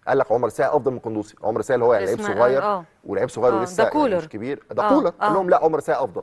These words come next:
Speaker 1: أقوى
Speaker 2: مم.
Speaker 1: في الالتحامات، أقوى، أطول، بيقدر ياخد الكرات ال-،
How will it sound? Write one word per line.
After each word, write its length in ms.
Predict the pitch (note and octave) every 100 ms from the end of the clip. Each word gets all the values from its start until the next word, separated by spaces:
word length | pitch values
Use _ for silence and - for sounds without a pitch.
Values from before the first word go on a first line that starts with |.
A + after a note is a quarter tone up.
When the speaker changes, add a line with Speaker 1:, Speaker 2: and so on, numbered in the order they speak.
| -
Speaker 1:
أقوى 260 | - D3+
Speaker 2:
مم. 40 | F3 _ _ _
Speaker 1:
في 60 |
الالتحامات، 500 | B2 A2+ - B2 C#3
أقوى، 300 | D3+ - D#3+ - _ -
أطول، 400 | D#3 D#3 D#3+ F#3 - _
بيقدر 260 | B2 C#3 C3
ياخد 160 | C#3 C#3+
الكرات 340 | - A#2+ C3
ال-، 180 | A#2